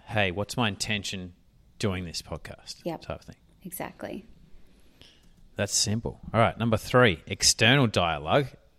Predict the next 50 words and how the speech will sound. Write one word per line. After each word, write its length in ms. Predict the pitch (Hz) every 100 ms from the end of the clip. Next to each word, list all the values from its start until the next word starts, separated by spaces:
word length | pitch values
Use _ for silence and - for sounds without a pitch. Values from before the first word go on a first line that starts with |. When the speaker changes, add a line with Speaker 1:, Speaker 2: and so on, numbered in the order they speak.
| _ 104
Speaker 1:
Now, 200 | 107 104
is, 260 | 98 -
is 140 | - 107
this 200 | 127 -
where 160 | 135 135
we're 100 | 120
like, 240 | 120 113 - - - -
you're 80 | 98
giving 260 | 120 123
us 140 | 120 -
a 60 |
framework 840 | - 131 135 131 127 127 127 123 - -
Speaker 2:
<laughs> 140 | - -
Speaker 1:
to 840 | 220 - 247 240 339 359 - 381
go 180 | 104 101 -
A, 180 | 135
B, 240 | 127 139 127
C? 680 | - 135 131 123 123 123 -
<laughs> 60 | -
What 840 | 202 - 214 165 175 139 151 151 151
are 40 |
we 80 | 117
doing 260 | 120 113
here? 140 | 113 95 -
Speaker 2:
Look, 280 | 277 226 -
you've 300 | 247 269 359
got 200 | 359 320
the 60 | 262
words, 400 | 208 208 196 -
you've 180 | 247 254
got 160 | 277
the 60 | 247
messaging, 560 | 202 185 - 226 233 226
you 180 | 262 302
know 160 | 302
exactly 380 | 233 214 196 208
what 160 | 190 185
to 60 |
say, 280 | 180 196 185
but 140 | 196 214
it's 160 | 208
in 100 | 226
the 140 | 247 -
actual 380 | 202 190 208
delivery 600 | 196 190 180 185 180 190 185
of 160 | 180
it. 120 | 185 185
And 220 | 202 202
again, 540 | 196 233 226 220 190 185
when, 600 | 196 214 262 302 311